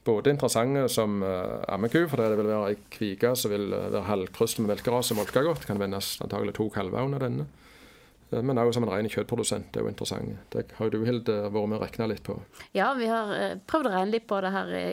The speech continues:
Speaker 2: i nullsonen på Jæren, da. Og, og det vi ser er at, eh, vi kommer økonomisk ganske likt ut med en femti prosent Angus eller en femti prosent tung rase, og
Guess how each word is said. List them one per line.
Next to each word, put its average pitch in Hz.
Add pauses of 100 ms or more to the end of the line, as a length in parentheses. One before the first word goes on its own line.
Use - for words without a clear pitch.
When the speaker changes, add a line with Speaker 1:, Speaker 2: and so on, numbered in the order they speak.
Speaker 2:
i 202
nullsonen 190
på 196
Jæren, 196
da. 294 (560)
Og, 196
og 208
det 240
vi 208
ser 294 (100)
er 240
at, 190
eh, 185
vi 185
kommer 233
økonomisk 214
ganske 175
likt 208
ut 196
med 175 (720)
en 185
femti 208
prosent 180
Angus 175
eller 165
en 165
femti 180
prosent 175
tung 185
rase, 165
og 226